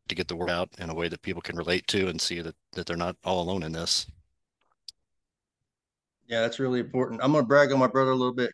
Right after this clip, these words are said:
Speaker 2: 'cause he's a little bit humble. Um, but, uh, not only is he a firefighter, but he also, um, graduated from law school and was a practicing attorney for,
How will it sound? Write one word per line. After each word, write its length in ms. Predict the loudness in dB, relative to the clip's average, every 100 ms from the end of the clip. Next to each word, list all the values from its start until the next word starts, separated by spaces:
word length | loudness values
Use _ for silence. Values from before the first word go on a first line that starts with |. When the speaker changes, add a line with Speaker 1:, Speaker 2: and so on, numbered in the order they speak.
| -8
Speaker 2:
'cause 100 | -12
he's 160 | -6 -4
a 20 |
little 140 | -2
bit 100 | -4 2
humble. 360 | 2 2 -2 -4 _ -6
Um, 320 | -4 -4 -10 _ _ _ _ _ _ _ _ _
but, 280 | -2 -2 2
uh, 300 | 4 4 2
not 180 | 4 4
only 160 | 4
is 120 | 0 -2
he 80 |
a 40 | -4
firefighter, 760 | 2 2 2 2 2 2 -2 -8 _ _
but 140 | -8 -4
he 140 | 0
also, 600 | 0 0 -2 -2 -2 -4 -4
um, 380 | -2 -2 -6 -14 _ _ 0
graduated 480 | 2 2 0 0
from 100 | -2
law 220 | 2 4 4
school 360 | 0 -6 -2
and 120 | -2
was 100 | -4
a 40 | -2
practicing 500 | 2 2 0 -10 -10
attorney 400 | -4 -2 -2 -6 -6
for, 240 | -8 -8